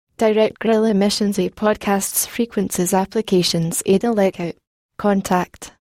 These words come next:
Facebook, Twitter, Google Plus. Submit la newsletter Contact du Médiateur. Thematiques. Actualité, justice, economy, education, environment, géopolitique, médias,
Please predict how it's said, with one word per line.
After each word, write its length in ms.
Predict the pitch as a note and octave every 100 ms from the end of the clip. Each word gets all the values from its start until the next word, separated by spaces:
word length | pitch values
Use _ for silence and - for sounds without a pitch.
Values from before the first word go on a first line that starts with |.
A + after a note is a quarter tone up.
| _ _
Facebook, 680 | _ G#3 G3+ G3+ - F#3+ -
Twitter, 420 | - G#3+ - F#3+
Google 340 | F#3+ G#3 A#3+ B3
Plus. 380 | - G3+ - - _ _ _
Submit 420 | - A3+ A3+ A3+
la 340 | G#3 G3 G3+ G#3
newsletter 680 | G#3 G3 - G3 F#3+ G3
Contact 560 | F#3+ F#3 F3+ - F#3 -
du 120 | G3
Médiateur. 640 | F#3 F3 F3 E3+ - G3 F#3 _ _ _ _
Thematiques. 800 | - G#3 F#3+ F#3 F3 E3+ - - _ _ _ -
Actualité, 1040 | G3 - G#3 G#3 A3 - A3+ A3 - F#3+ -
justice, 480 | G3+ - F#3+ - - _
economy, 580 | G#3+ - F#3 F3+ F3+ F#3 _ -
education, 840 | G#3 A3 C4 A#3+ A#3 A3+ G#3+ A3 _ _
environment, 760 | G3 F#3 F#3+ F#3+ E3 E3 - - _ -
géopolitique, 1040 | A#3 A3+ G3+ G3+ G#3 A3 F#3+ F#3 - - _ -
médias, 760 | A3+ B3+ B3 G#3+ F#3 F3+ -